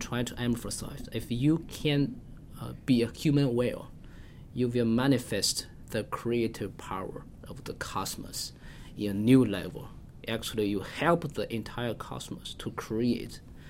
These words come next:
in the humanistic sense, and this can only be achieved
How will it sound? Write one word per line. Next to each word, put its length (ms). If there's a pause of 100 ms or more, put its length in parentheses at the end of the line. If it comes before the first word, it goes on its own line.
(680)
in 160
the 80
humanistic 760
sense, 420 (160)
and 140 (140)
this 200
can 260
only 340
be 160
achieved 560